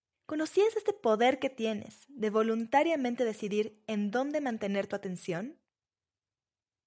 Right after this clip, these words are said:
El ejercicio que realizamos nos ayuda a identificar con mayor claridad el objeto de la atención,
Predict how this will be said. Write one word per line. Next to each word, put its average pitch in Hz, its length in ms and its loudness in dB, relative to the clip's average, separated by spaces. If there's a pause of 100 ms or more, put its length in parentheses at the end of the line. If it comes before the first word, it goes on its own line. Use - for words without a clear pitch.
(200)
El 285 140 0
ejercicio 311 420 2
que 415 80 0
realizamos 220 760 0 (320)
nos 262 140 0
ayuda 311 200 4
a 349 60 8
identificar 277 600 2
con 233 140 0
mayor 233 360 0
claridad 220 600 2
el 226 140 -2
objeto 262 340 0
de 277 80 4
la 214 120 2
atención, 185 580 -4